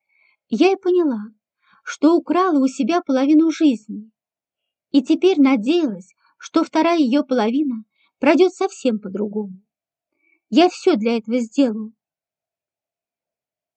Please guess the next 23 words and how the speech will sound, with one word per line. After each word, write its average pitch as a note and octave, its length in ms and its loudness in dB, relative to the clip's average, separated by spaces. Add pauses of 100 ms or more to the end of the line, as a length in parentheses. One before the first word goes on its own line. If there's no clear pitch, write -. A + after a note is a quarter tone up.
(100)
Какое-то D4+ 460 0
время C#4+ 300 2
мы B3 140 2
лежали D4+ 360 2
молча. G#3+ 460 -2 (680)
Я C#4+ 200 2
догадалась, A#3+ 800 -4 (560)
что - 260 -2
Ян F4+ 260 4
меня D4 220 6
боится. C4+ 560 -4 (720)
Боится D#4+ 480 2
моей D4+ 260 6
реакции D4 640 -4
на C4+ 160 4
свою D4+ 300 2
несдержанность. A#3+ 920 -4 (880)
А C#4 100 2
я D#4+ 200 4
что - 240 -2
должна G#3+ 320 -4
ему G#3 160 -6
сказать? G#3 600 -12